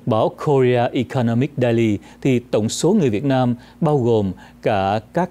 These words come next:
công nhân, rồi các du học sinh và những người nhập cư theo diện kết hôn, tổng cộng hơn ba trăm lẻ bảy ngàn người, chỉ thua Trung Cộng hơn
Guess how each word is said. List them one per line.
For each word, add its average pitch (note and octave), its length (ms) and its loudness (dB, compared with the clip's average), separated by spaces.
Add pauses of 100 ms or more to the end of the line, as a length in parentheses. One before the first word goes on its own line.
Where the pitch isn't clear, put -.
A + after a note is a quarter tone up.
công D3+ 220 0
nhân, D3 280 2 (260)
rồi A2 220 0
các D#3+ 200 -4
du D3+ 100 0
học A2 180 -4
sinh E3 300 0 (220)
và G#2+ 180 0
những A2+ 160 -2
người C3 100 0
nhập F#2+ 140 -2 (120)
cư D3+ 340 2
theo C3 160 -2
diện G2 200 -2
kết F3+ 200 -4
hôn, C3+ 300 2 (680)
tổng A#2+ 160 -2
cộng G#2 220 -2
hơn A#2+ 280 0 (140)
ba D#3 200 2
trăm C#3+ 260 0
lẻ G#2 120 0
bảy G2 180 -2
ngàn G2+ 220 -2
người, G2 280 0 (340)
chỉ G#2 240 0
thua C#3+ 300 2
Trung C3+ 260 -2
Cộng F#2+ 200 -2
hơn A#2+ 260 0